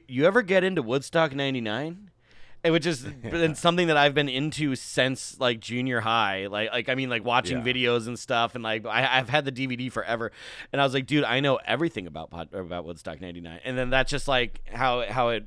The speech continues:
Speaker 1: uh, went. And we never, we didn't, had no idea what, how we were gonna do it, what the format would be. It all kinda came together until it became, like, a well-oiled machine, <laughs> uh, the oil being alcohol.
Speaker 2: Yeah.
Speaker 1: <laughs>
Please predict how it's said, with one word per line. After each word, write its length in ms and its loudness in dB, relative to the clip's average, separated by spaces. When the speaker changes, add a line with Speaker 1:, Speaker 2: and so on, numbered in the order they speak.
Speaker 1:
uh, 220 -2
went. 220 -2
And 100 -4
we 120 0
never, 280 0
we 100 -4
didn't, 280 -4
had 240 -4
no 220 4
idea 340 4
what, 140 0
how 160 2
we 100 2
were 100 -2
gonna 140 -2
do 260 -2
it, 100 -2
what 100 -4
the 80 -6
format 460 0
would 120 -2
be. 380 -4
It 100 -4
all 140 4
kinda 240 0
came 300 -4
together 420 2
until 600 -4
it 240 -8
became, 260 -8
like, 140 -8
a 40 -8
well-oiled 800 0
machine, 680 -2
<laughs> 140 -14
uh, 240 4
the 420 -2
oil 300 2
being 240 0
alcohol. 440 0
Speaker 2:
Yeah. 280 0
Speaker 1:
<laughs> 120 2